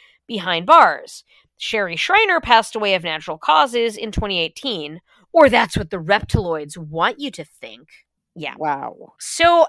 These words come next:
Speaker 1: and then right here in Seattle, we had the case of Bucky Wolf, who murdered his brother by stabbing that guy right in the head with a four-foot-long sword 'cause he believed that his brother was a lizard person.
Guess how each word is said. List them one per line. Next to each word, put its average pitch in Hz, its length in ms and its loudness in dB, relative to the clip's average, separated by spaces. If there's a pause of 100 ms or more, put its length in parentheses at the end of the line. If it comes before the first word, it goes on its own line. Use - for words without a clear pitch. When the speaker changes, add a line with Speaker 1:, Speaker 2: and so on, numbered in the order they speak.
Speaker 1:
and 294 180 6
then 320 220 4
right 240 240 6
here 277 260 2
in 302 160 2
Seattle, 269 720 0
we 226 140 -10
had 214 180 -2
the 233 60 -6
case 233 340 -8
of 180 240 -8
Bucky 233 300 -8
Wolf, 247 560 -2 (380)
who 247 180 -6
murdered 185 420 -2
his 220 160 0
brother 294 400 4
by 196 540 4
stabbing 226 480 0
that 277 200 4
guy 294 220 8
right 277 240 6
in 294 80 -4
the 269 60 -2
head 269 380 2
with 220 120 -4
a 190 320 -6
four-foot-long 254 680 0
sword 233 640 0 (460)
'cause 240 180 -2
he 254 140 -8
believed 247 420 -2
that 214 100 2
his 190 160 -4
brother 359 460 4
was 240 200 -2
a 233 40 -2
lizard 175 380 -6
person. - 400 -14